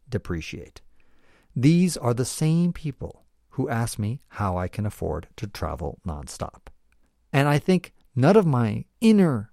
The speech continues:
city neighbors ever sus-, suspected that I was making a six-figure income. I spent about five years living well below my means, saving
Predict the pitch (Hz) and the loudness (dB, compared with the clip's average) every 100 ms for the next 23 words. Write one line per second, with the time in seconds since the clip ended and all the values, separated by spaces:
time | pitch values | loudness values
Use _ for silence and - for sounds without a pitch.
0 | _ - 185 135 107 - _ 131 180 120 | _ 2 4 4 0 -8 _ 6 6 6
1 | 87 - - _ 208 208 170 127 - - | 0 -8 -16 _ 4 6 4 2 -4 -8
2 | - 127 - 247 - 104 90 90 - 92 | -2 -2 2 2 2 -2 -2 -4 -4 -8
3 | - 131 165 98 - - 107 - - 95 | -10 -14 -10 -8 -8 -8 -8 -8 -8 -10
4 | - - _ _ _ _ _ _ _ _ | -12 -18 _ _ _ _ _ _ _ _
5 | _ _ _ _ 190 240 - 170 139 - | _ _ _ _ 2 2 2 2 0 0
6 | 127 117 - _ _ _ _ - 151 214 | 0 0 -2 _ _ _ _ 0 4 4
7 | 190 117 - - - - 127 127 110 107 | 4 -2 -4 -12 -10 0 2 2 0 0
8 | 107 151 262 294 247 113 110 98 87 85 | 2 4 8 10 8 6 2 2 -2 -4
9 | 90 110 104 - - - - 160 156 131 | -2 -2 -2 -6 -14 -10 -2 2 2 0